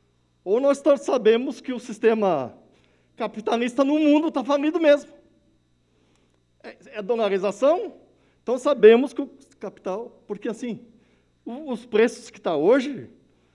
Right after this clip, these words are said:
o governador baixa cinco por cento, e parabéns o, o vereador Bressan pela ideia, pela, porque tá sentindo na pele mesmo aí com, com,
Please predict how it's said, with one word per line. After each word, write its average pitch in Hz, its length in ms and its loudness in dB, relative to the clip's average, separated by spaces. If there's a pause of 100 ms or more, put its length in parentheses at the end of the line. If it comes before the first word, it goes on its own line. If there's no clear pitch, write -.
(240)
o 330 80 -6
governador 220 520 4
baixa 190 360 0
cinco 175 240 -10
por 233 120 -8
cento, 240 460 -6 (1000)
e 143 280 -8
parabéns 190 640 2
o, 123 220 -12 (160)
o 113 160 -16
vereador 131 360 -6
Bressan 139 420 -2
pela 160 280 -4
ideia, 147 260 -4
pela, 151 360 -8 (640)
porque 151 500 -8
tá 185 140 -4
sentindo 233 400 -6
na 311 180 -4
pele 269 360 0
mesmo 294 440 0
aí 170 160 0
com, 180 240 -4
com, 143 360 -12